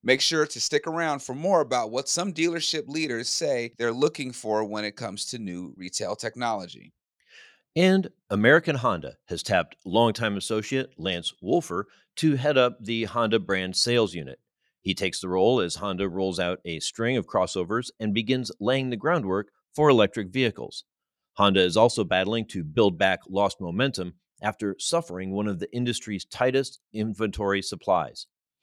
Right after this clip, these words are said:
Speaker 2: Wolfer fills the spot left by Mike Kistemacher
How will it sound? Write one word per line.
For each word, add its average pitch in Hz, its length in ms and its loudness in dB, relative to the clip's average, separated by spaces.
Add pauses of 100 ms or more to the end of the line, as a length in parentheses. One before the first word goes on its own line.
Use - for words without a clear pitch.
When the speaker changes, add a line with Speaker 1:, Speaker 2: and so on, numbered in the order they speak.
(280)
Speaker 2:
Wolfer 101 380 6
fills 113 340 -2
the 107 80 -6
spot 104 440 4
left 101 260 -2
by 98 160 2
Mike 95 400 -2 (160)
Kistemacher 101 600 -4